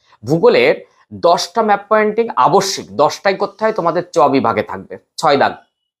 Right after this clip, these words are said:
একটাও বেশি দেওয়া হবে না, কাজে ওটা কঠিন। কিন্তু তোমাদের ইতিহাসে এসএকিউ যে ষোলো নম্বর রয়েছে, এমসিকিউ কুড়ি আর এসএকিউ ষোলো, এই হচ্ছে থার্টি সিক্স তোমাদের শর্ট।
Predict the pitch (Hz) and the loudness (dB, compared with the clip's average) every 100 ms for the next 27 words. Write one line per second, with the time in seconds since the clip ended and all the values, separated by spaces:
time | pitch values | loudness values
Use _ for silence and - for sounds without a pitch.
0 | _ _ _ - 180 - 226 220 226 233 | _ _ _ -2 -2 0 2 4 4 2
1 | 226 214 220 226 294 - _ _ _ 175 | 2 4 2 0 -2 -8 _ _ _ 0
2 | 175 170 156 131 107 76 - _ _ _ | 2 2 2 -2 -4 -14 -18 _ _ _
3 | _ _ - 190 226 202 180 190 220 - | _ _ -2 2 2 4 2 4 0 0
4 | 165 175 247 220 127 - 185 269 277 _ | -4 -4 -2 -4 -4 -8 -6 -6 -8 _
5 | _ - 165 165 233 233 240 226 233 - | _ 0 2 4 2 2 -2 2 0 0
6 | - 196 214 185 135 113 101 95 98 202 | 2 4 4 2 2 0 2 0 0 0
7 | 160 147 - 190 190 196 233 320 - 151 | 0 0 -6 -4 -4 -2 -2 0 0 0
8 | 170 202 185 190 185 285 - - 170 170 | 0 -6 -4 0 2 2 -2 -2 0 -2
9 | - 185 165 175 196 - 185 185 190 240 | -6 -4 -4 -4 -8 -6 -4 -2 -2 2
10 | 302 | 2